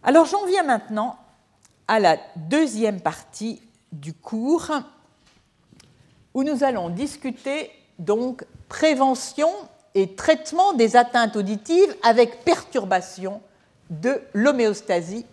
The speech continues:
redox. Alors, comme je vous le disais, impossible de faire l'impasse sur la N-acétylcystéine, vous verrez très régulièrement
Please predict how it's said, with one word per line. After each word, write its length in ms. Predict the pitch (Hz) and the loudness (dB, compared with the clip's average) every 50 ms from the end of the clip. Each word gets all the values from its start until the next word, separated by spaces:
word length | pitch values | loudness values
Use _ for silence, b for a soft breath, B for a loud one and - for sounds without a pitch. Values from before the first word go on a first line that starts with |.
| - 143 | -12 -8
redox. 600 | 175 180 131 - - - - - - - - _ _ _ _ _ _ _ _ _ _ _ _ b b b b b b b b b b | -8 -8 -8 -10 -14 -16 -18 -20 -20 -20 -20 _ _ _ _ _ _ _ _ _ _ _ _ b b b b b b b b b b
Alors, 260 | - 233 233 233 - - | 0 2 2 0 0 -2
comme 200 | 285 277 277 254 | -2 -2 -2 -2
je 60 | 226 | -4
vous 80 | 233 233 | -4 -6
le 80 | 202 | -6
disais, 520 | 180 190 214 202 202 220 247 269 285 - - - - _ _ - | -6 -6 -8 -6 -2 0 0 0 0 -2 -6 -16 -20 _ _ -2
impossible 840 | 240 254 247 247 254 240 233 - - - 233 220 202 160 156 156 - - | 0 0 0 0 -2 -4 -6 -6 -10 -10 -8 -8 -8 -8 -10 -12 -12 -10
de 180 | 170 165 208 202 | -6 -6 -6 -4
faire 260 | 208 - 220 196 202 | -2 -2 -4 -2 -2
l'impasse 600 | 196 185 190 185 - 196 185 165 170 - - - | -4 -8 -8 -6 -4 -2 -2 -2 -2 -6 -12 -16
sur 160 | - 165 151 | -14 -12 -10
la 160 | 151 151 147 - - | -10 -10 -10 -6 -6
N-acétylcystéine, 1500 | 208 214 208 185 175 - - 180 160 - - 180 165 156 - - 175 160 - - - 170 175 185 220 247 262 277 277 262 262 _ _ b b b b b b b b b b b b b b b b b b 170 170 | -6 -4 -4 -6 -8 -10 -12 -14 -14 -14 -16 -16 -16 -16 -16 -18 -18 -18 -16 -14 -14 -12 -12 -12 -12 -12 -14 -14 -16 -16 -20 _ _ b b b b b b b b b b b b b b b b b b -12 -6
vous 200 | 185 233 277 240 | -2 -2 -2 0
verrez 380 | 254 277 254 254 262 247 - | 2 2 2 2 2 0 0
très 260 | - - - 330 330 | -2 -2 2 4 4
régulièrement 1040 | 302 - 302 240 214 254 269 254 254 262 247 233 - 208 214 220 214 208 175 170 - | 4 4 2 2 0 0 -2 0 2 2 2 2 0 -6 -6 -4 -4 -4 -6 -8 -12